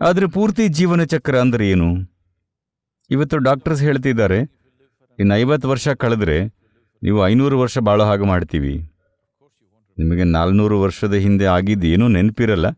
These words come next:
ಆದ್ರೆ ಚಿಂತಿಲ್ಲ, ಐನೂರು ವರ್ಷ ಜೀವಿಸಬಹುದು. ಒಂದೇ ವಿಷಯ ಅಂದ್ರೆ ನೀವೆಲ್ಲೇ ಹೋದ್ರೂ ಟ್ಯೂಬ್‌ಗಳು, ಪಿನ್‌ಗಳನ್ನೆಲ್ಲ ಚುಚ್ಕೊಂಡು ನಡೆದಾಡಬೇಕು. ಆದ್ರೆ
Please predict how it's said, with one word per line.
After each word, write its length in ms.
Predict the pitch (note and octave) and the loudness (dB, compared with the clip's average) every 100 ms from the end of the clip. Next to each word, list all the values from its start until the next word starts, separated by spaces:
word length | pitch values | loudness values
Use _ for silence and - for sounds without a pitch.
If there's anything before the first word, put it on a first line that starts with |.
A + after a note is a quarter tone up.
| _ | _
ಆದ್ರೆ 280 | - E2+ C3 | -4 -2 -2
ಚಿಂತಿಲ್ಲ, 420 | C3+ D3 D3+ C#3+ B2+ - _ _ - | -2 -2 0 0 -2 -4 _ _ -4
ಐನೂರು 360 | C#3 F3+ G3 F3+ | -2 0 0 0
ವರ್ಷ 200 | E3+ G3 | 0 -2
ಜೀವಿಸಬಹುದು. 760 | E3+ F3+ F#3 E3+ D3+ C3+ A#2 - _ _ _ _ _ _ D#3+ G3 _ _ _ _ _ | 0 2 0 0 -2 0 -2 -6 _ _ _ _ _ _ _ _ _ _ _ _ _
ಒಂದೇ 340 | - C2+ D2 A2 | -8 -4 0 2
ವಿಷಯ 300 | B2 - C#3 | 0 0 0
ಅಂದ್ರೆ 240 | C3+ E3+ B3 _ _ _ _ _ - | 2 0 -4 _ _ _ _ _ -2
ನೀವೆಲ್ಲೇ 440 | A#2 A#2+ C3 C#3 | 0 2 2 2
ಹೋದ್ರೂ 400 | C#3+ C#3+ D3 E3+ | 2 2 0 -2
ಟ್ಯೂಬ್‌ಗಳು, 540 | D3+ C3+ B2 A#2 C3+ C#3 | 0 -2 0 0 0 0
ಪಿನ್‌ಗಳನ್ನೆಲ್ಲ 600 | B2 A#2+ A#2+ A2 A2+ C#3+ | 0 2 2 2 2 0
ಚುಚ್ಕೊಂಡು 500 | C3 A2+ G#2+ C#3+ A2 | -2 -2 -2 0 0
ನಡೆದಾಡಬೇಕು. 640 | F2+ F2 D2 C2+ - - _ _ D#3 E3+ _ _ _ _ _ _ _ _ _ _ - D3+ | 0 0 0 -4 -8 -16 _ _ _ _ _ _ _ _ _ _ _ _ _ _ -10 -4
ಆದ್ರೆ 220 | F3+ | -2